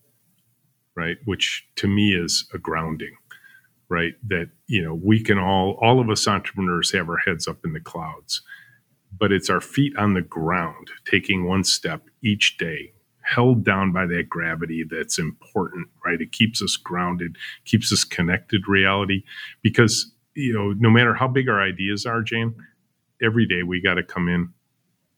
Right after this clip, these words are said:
and do something. We actually have to execute. And that is the hard work of putting one foot in front of the other on that journey of a thousand miles that begins with the first step. And I'll bet a lot of your audience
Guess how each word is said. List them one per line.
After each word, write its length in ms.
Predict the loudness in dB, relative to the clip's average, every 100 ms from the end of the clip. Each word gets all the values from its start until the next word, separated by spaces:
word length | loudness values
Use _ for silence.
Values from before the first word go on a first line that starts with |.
| -14
and 180 | -14 -10
do 160 | -6 -4
something. 480 | -2 -4 -8 -18 -20 -20 _ _ _ _ -8
We 160 | -8 -4
actually 500 | -4 -2 -2 -2 -4
have 180 | -6 -8
to 80 | -18 -12
execute. 600 | -10 -6 -8 -8 -14 -14 -14 -20 -12 -4
And 160 | 0
that 200 | 2 0
is 380 | 0 -2 0 -4 -6 _ _ -8
the 60 |
hard 500 | -6 0 4 4 2
work 280 | -2 -2 -4
of 120 | -12
putting 360 | -4 -2 -2 -4
one 220 | 2 2
foot 300 | 2 -4 -6 -6 -8
in 160 | -8
front 260 | -4 -2 0
of 100 | 2
the 120 | 0
other 320 | 0 -4 -6
on 160 | -4 -4
that 260 | -2 -4 _ -20 -20 -10 0
journey 360 | 6 6 6
of 100 | 4
a 60 | 2
thousand 440 | -2 -2 0 0
miles 420 | 0 0 -8 -12 -10
that 140 | -8
begins 380 | -6 -4 -4 -2
with 100 | -6
the 80 | -8
first 280 | -8 -6 -6
step. 240 | -8 -12 -14 _ _ _ -20 -4
And 100 | 2
I'll 140 | 4 6
bet 180 | 4 2 -2
a 80 |
lot 420 | -4 0 2 2 2
of 160 | 0 -2
your 360 | -2 -2 -2
audience 680 | -6 -4 -4 -6 -6 -6